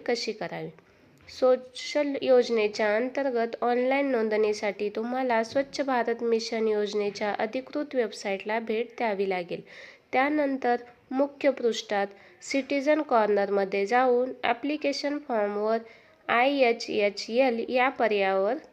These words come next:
क्लिक करा. आता तुमच्यासमोर log in पेज उघडेल, जिथे तुम्ही सिटिझन रजिस्ट्रेशन या पर्यायावर क्लिक करा.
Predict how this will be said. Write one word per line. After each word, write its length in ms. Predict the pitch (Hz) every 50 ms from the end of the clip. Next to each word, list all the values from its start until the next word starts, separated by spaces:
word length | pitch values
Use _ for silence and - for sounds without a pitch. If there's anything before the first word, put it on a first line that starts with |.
| _ -
क्लिक 280 | 277 269 254 262 -
करा. 240 | - 190 180 175 175 175 - _ _ _ _ _ _ _ _ _ _ _ _ _ _ _ _ _ -
आता 280 | 220 226 226 - 285
तुमच्यासमोर 880 | 285 294 285 277 269 262 262 254 262 262 - 269 262 262 240 240 247 240
log 380 | 233 226 220 226 226 226 262
in 80 | 269 269
पेज 320 | 269 254 214 214 208 214
उघडेल, 300 | 214 202 190 185 180 170 160 - - - - - - _ _ -
जिथे 320 | - 247 254 262 311 311 302 -
तुम्ही 380 | 269 240 220 226 220 208 208 220
सिटिझन 760 | 214 - - 247 240 - 277 285 269 269 294 302 311 311 302
रजिस्ट्रेशन 1000 | 285 254 240 226 214 202 - 220 226 - - 220 208 208 202 - 233 233 233 240
या 220 | 240 247 262 269 285
पर्यायावर 540 | 277 262 226 - 202 196 196 196 208 220 220 -
क्लिक 260 | - 247 233 214 220 -
करा. 260 | - 196 180 175 165